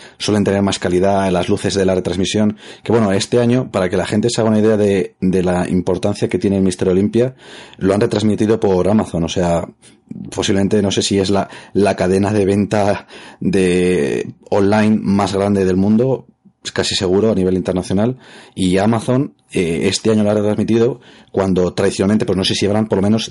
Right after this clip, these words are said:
diez años retransmitiéndolo en bodybuilding punto com, que es donde luchaban antes,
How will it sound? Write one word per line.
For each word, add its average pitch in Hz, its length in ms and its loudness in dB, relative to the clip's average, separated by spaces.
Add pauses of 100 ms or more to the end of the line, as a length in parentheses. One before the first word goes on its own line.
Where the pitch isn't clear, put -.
diez 104 280 0
años 110 300 2
retransmitiéndolo 98 640 0
en 98 120 2
bodybuilding 92 420 2
punto 92 220 0
com, 120 220 -2 (840)
que 95 100 -2
es 92 40 0
donde 92 360 2
luchaban 92 340 -2
antes, 113 320 0